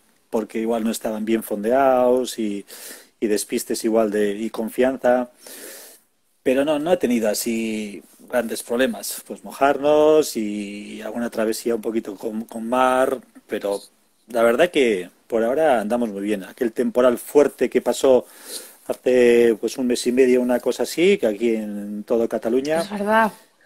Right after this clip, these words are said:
Speaker 1: Que hubo vientos de cincuenta y cinco nudos, uf, fue una, una pasada durante tres días, que aquí no suele ser lo normal, vientos del norte fuertes, pues estábamos a bordo y bueno, aquí poniendo amarras y controlando los barcos de al lado y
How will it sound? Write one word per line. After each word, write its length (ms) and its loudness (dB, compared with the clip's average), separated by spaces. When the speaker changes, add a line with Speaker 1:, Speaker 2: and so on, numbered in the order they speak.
Speaker 1:
Que 160 0
hubo 240 2
vientos 420 0
de 140 4
cincuenta 460 -4
y 40 -6
cinco 320 -4
nudos, 960 6
uf, 220 -12
fue 100 -6
una, 260 -6
una 180 -4
pasada 300 -2
durante 320 -2
tres 280 2
días, 360 0
que 100 -8
aquí 160 -10
no 100 -4
suele 240 -4
ser 200 -4
lo 80 -6
normal, 440 0
vientos 340 0
del 120 -2
norte 300 -4
fuertes, 480 2
pues 160 -2
estábamos 460 2
a 40 4
bordo 380 6
y 20 6
bueno, 320 4
aquí 320 -4
poniendo 400 -2
amarras 640 2
y 60 -6
controlando 460 -4
los 140 -4
barcos 300 -2
de 80 -2
al 80 2
lado 320 2
y 300 -2